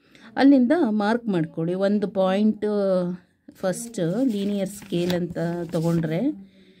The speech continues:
ಇಲ್ಲಿಂದ ಇಲ್ಲಿಗೆ. So, this is A point, this is B point, ಇದನ್ನ three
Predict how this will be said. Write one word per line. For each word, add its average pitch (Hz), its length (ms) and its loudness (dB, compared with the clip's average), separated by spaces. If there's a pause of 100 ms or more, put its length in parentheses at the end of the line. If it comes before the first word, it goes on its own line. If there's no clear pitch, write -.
(180)
ಇಲ್ಲಿಂದ 196 520 2
ಇಲ್ಲಿಗೆ. 214 580 0 (640)
So, 262 320 4
this 175 320 -2
is 170 120 -6 (160)
A 180 220 2
point, 165 440 -2
this 214 260 -2
is 175 180 -6
B 208 200 0 (120)
point, 165 420 0
ಇದನ್ನ 226 300 2
three 214 240 -2